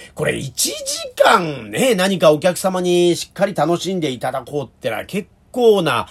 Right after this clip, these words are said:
初めてなことでね。以前あの、神田明神で花街の、えー、宴みたいので、イベントがね、えーと、一年以上続いてたんですよ。で、その時にね、えー、当初は十五分でと言ってたんですが、なんかあの、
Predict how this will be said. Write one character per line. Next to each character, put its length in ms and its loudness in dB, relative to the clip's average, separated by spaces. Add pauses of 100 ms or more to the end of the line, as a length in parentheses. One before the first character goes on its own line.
(340)
初 360 -4
め 140 0
て 100 -2
な 140 0
こ 140 -10
と 100 -6
で 120 -6
ね。 260 -2 (340)
以 100 0
前 220 4
あ 80 4
の、 120 -2
神 220 0
田 80 -2
明 160 -2
神 220 -4
で 120 -4
花 200 0
街 280 2
の、 300 -2 (320)
え 800 0
ー、 40 -6
宴 300 -4
み 120 -10
た 120 -6
い 60 -10
の 140 -14
で、 100 -12
イ 140 -8
ベ 100 -2
ン 80 -4
ト 80 -2
が 100 2
ね、 220 -2
え 200 0
ー 60 -8
と、 60 -14
一 220 -8
年 260 0
以 80 -4
上 260 -2 (260)
続 220 -4
い 80 -2
て 120 -4
た 100 0
ん 80 -12
で 60 -16
す 100 -12
よ。 140 -6 (180)
で、 140 4
そ 100 4
の 80 0
時 240 -2
に 140 -2
ね、 280 0 (160)
え 100 0
ー、 40 -8
当 120 0
初 120 0
は 140 4
十 240 -2
五 100 6
分 220 -2
で 120 0
と 120 0
言 160 -6
っ 20 -14
て 160 -2
た 160 -2
ん 80 -6
で 80 -8
す 120 -10
が、 180 4
な 80 -2
ん 40 -6
か 140 2
あ 40 -2
の、 200 -2